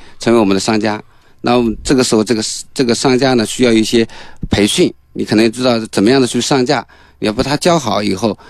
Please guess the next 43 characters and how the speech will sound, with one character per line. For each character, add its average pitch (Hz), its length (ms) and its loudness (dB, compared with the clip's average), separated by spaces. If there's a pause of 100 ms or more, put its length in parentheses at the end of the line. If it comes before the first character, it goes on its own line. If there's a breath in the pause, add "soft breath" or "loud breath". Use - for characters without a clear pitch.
然 104 140 -4
后 113 80 0
这 147 100 0
个， 127 140 2 (160)
这 160 140 0
个 110 240 2
商 131 260 2
家 139 140 2
里 120 100 4
面 101 80 2
的 101 80 -2
一， 113 300 -2
一 110 120 -2
些 113 300 0
产 - 220 -4
生 117 100 0
的 120 80 4
一 113 60 4
些 113 160 -2
佣 123 180 2
金， 123 200 0 (320 soft breath)
也 - 100 -4
可 117 120 -2
以 113 80 4
跟 113 160 2
你 104 60 4
一 98 100 0
起， 95 240 -6 (340 soft breath)
呃， - 240 -6
来 95 120 -2
分 120 180 2
享， - 180 -4 (260)
这 - 100 -14
样 - 100 -12
子， - 220 -16
就 - 160 -12
是 104 60 -6
说 110 100 -2
要 107 140 -2
培 - 180 0
训 123 220 2
佣 110 160 4
金。 110 200 -6